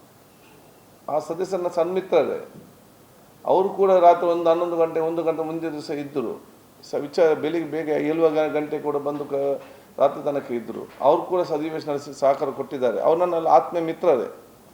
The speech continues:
ಆಯ್ತು, ಯಾವುದೆಲ್ಲ ಅವ್ರಿಗೆ ಅವಕಾಶ ಬೇಕಾ ಎಲ್ಲರಿಗೂ ನಾವು ಅವಕಾಶ ನಾವು ಕೊಟ್ಟಿದ್ದೇವೆ. ಆದ ಕಾರಣ ಇದು ಯಾವುದೇ ಒಂದು ಕೋಪದಿಂದ ಒಂದು ದ್ವೇಷದಿಂದ ಇದು ಮಾಡಿದಂಥ ವಿಚಾರವೇ ಅಲ್ಲ.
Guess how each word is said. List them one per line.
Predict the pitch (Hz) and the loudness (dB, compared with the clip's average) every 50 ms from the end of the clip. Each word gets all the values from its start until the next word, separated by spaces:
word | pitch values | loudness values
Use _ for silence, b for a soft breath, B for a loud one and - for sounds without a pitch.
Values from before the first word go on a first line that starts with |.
| - - - - - - _ - | -20 -20 -20 -20 -20 -20 _ -6
ಆಯ್ತು, | - 127 127 120 117 131 | -4 -2 -2 -2 0 4
ಯಾವುದೆಲ್ಲ | 139 147 165 190 190 196 202 196 196 190 | 8 8 8 8 6 4 2 2 4 6
ಅವ್ರಿಗೆ | 180 180 170 156 | 6 6 6 6
ಅವಕಾಶ | 160 165 170 - 180 165 - 170 | 4 4 4 0 -2 -2 -2 -2
ಬೇಕಾ | 151 147 165 170 - - 135 117 117 123 123 - | -2 0 0 0 0 2 2 2 2 0 -2 -6
ಎಲ್ಲರಿಗೂ | 135 151 185 202 220 220 208 202 196 190 | -6 -4 0 2 2 2 2 2 0 2
ನಾವು | 180 175 165 165 | 4 6 6 4
ಅವಕಾಶ | 160 - 165 147 147 | 4 2 0 0 0
ನಾವು | 160 151 151 | -2 -4 -2
ಕೊಟ್ಟಿದ್ದೇವೆ. | 147 165 160 - - 143 127 113 98 85 - - - - - - - - - - - - - - - - - - - - - - - - - - - - - - - - - - | -2 -4 -6 -6 -6 -6 -4 -4 -6 -6 -10 -16 -20 -20 -20 -20 -20 -20 -20 -20 -20 -20 -20 -20 -20 -20 -20 -20 -20 -20 -20 -20 -20 -20 -20 -20 -20 -20 -20 -20 -20 -20 -2 2
ಆದ | 131 165 196 214 | 4 4 4 4
ಕಾರಣ | 190 190 214 214 196 170 143 131 143 | 4 6 6 6 6 6 4 2 0
ಇದು | 170 165 175 | -2 -4 -4
ಯಾವುದೇ | 170 151 135 147 180 202 190 214 | -2 0 2 2 2 4 6 4
ಒಂದು | 208 202 196 196 185 180 175 | 4 4 2 -2 -2 -4 -4
ಕೋಪದಿಂದ | - - 170 175 170 - 175 175 160 170 160 160 | -2 0 0 0 0 0 -2 -2 -2 -2 0 0
ಒಂದು | 160 160 160 156 156 151 156 156 143 127 | 2 2 2 2 2 -2 -4 -6 -8 -8
ದ್ವೇಷದಿಂದ | 143 156 165 160 - 160 151 151 | -6 -6 -6 -6 -8 -6 -4 -4
ಇದು | 151 147 143 156 165 160 | -4 -6 -6 -6 -8 -4
ಮಾಡಿದಂಥ | - 151 151 147 151 151 147 147 | -2 0 0 0 -2 -4 -6 -8
ವಿಚಾರವೇ | 139 135 - - 165 170 180 170 156 | -8 -6 -2 2 2 2 4 4 2
ಅಲ್ಲ. | 147 147 139 127 - - | 2 2 0 -4 -6 -6